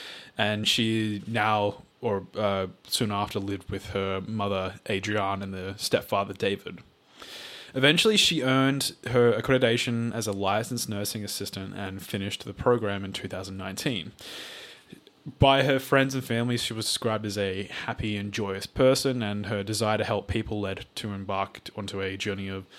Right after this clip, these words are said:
uh, as a licensed nursing assistant before making steps towards her dream job as a cosmetologist. So pretty high aspirations, and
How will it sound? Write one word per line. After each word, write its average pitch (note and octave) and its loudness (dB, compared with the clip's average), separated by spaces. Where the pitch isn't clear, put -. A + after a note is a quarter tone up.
uh, G2 -2
as G#2+ -2
a G2+ -2
licensed A2+ 2
nursing A2 -2
assistant G2+ -4
before G2+ -6
making G2 -4
steps F#2 -8
towards F#2 -6
her G2 -6
dream G#2 -6
job F#2 -6
as F#2 -8
a F#2+ -6
cosmetologist. - -4
So - -2
pretty F3 8
high A#2+ 6
aspirations, A2+ 0
and G2+ -4